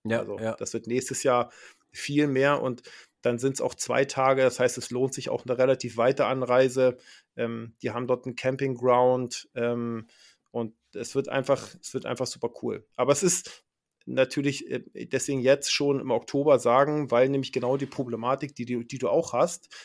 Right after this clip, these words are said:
Speaker 2: man, wir haben nicht unbegrenzt Urlaub. Also ich muss dafür keinen Urlaub nehmen, aber wenn du jetzt, äh, mit Pascal und Valerie aus Süddeutschland anreist, dann
Speaker 1: Ja, da,
Speaker 2: sind
Speaker 1: da,
Speaker 2: da
Speaker 1: das bleibt
Speaker 2: wahrscheinlich
Speaker 1: nicht
Speaker 2: zwei,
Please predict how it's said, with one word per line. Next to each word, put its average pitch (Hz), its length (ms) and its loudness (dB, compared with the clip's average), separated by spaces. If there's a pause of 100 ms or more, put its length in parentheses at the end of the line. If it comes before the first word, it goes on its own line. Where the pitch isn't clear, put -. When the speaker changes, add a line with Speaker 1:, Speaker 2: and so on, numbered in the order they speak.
(120)
Speaker 2:
man, 120 260 -6 (140)
wir 123 260 -2
haben 131 120 0
nicht 147 180 -4
unbegrenzt 143 500 -4
Urlaub. 127 460 0 (240)
Also - 240 -8
ich - 340 -8 (380)
muss 131 200 -4
dafür 123 640 0 (140)
keinen 120 300 -4
Urlaub 165 340 -2
nehmen, 160 220 -2
aber 123 240 -4
wenn 117 120 -6
du 131 160 -4
jetzt, 151 300 -2
äh, 127 100 -4
mit 120 200 -4
Pascal 123 420 -2
und 113 100 -8
Valerie 131 360 0
aus 120 180 -4
Süddeutschland 120 580 -4
anreist, 123 640 -2 (580)
dann 151 420 0 (200)
Speaker 1:
Ja, 120 380 6
da, 104 160 0
Speaker 2:
sind - 0 -
Speaker 1:
da, 107 220 -2
Speaker 2:
da - 0 -
Speaker 1:
das - 80 10 (200)
bleibt - 180 6
Speaker 2:
wahrscheinlich 165 120 6
Speaker 1:
nicht 113 100 4
Speaker 2:
zwei, 147 440 6